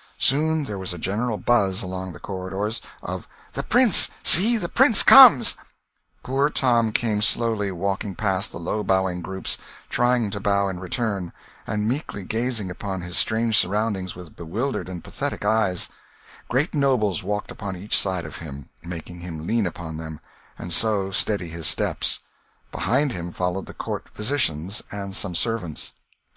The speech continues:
Presently Tom found himself in a noble apartment of the palace, and heard the door close behind him.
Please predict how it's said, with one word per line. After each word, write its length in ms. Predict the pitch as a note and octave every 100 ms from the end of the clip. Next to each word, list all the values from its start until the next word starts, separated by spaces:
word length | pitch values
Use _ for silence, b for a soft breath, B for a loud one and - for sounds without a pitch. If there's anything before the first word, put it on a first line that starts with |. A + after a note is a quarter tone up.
| -
Presently 440 | C3 C3 F#2+ A2
Tom 400 | - B2 A2+ G#2+
found 280 | - A#2 A#2+
himself 440 | G#2+ G2+ G#2+ G#2
in 100 | G#2
a 40 | G2
noble 360 | F#2+ A2+ A#2
apartment 480 | F#2+ G#2+ A#2 - E2+
of 60 | D#2+
the 60 |
palace, 460 | D#2 E2+ E2 F2+ - B B B
and 140 | - A2
heard 220 | B2+ A#2+
the 60 | G2+
door 280 | A2+ A2+
close 340 | G#2+ A2+ A2 G2
behind 420 | F2 F#2+ A2 A2+
him. 240 | F#2 D#2+